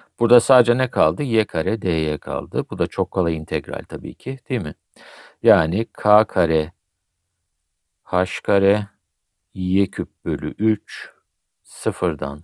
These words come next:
H'a. O zaman bu da artık, şu sadeleşmeyi de yaparsak H kare, bununla gitti, H kaldı.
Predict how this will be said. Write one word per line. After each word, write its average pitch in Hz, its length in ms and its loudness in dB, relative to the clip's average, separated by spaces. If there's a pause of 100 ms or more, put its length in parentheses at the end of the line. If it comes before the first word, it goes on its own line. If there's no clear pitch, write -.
H'a. 101 520 0 (800)
O 131 140 2
zaman 82 460 -2
bu 107 120 0
da 82 100 2
artık, 76 540 -4 (1080)
şu 131 160 -10
sadeleşmeyi 131 720 4
de 107 40 2
yaparsak 104 680 -2
H 110 240 -2
kare, 98 380 0 (120)
bununla 85 320 -6
gitti, - 300 -14
H 85 320 -4
kaldı. 113 480 -8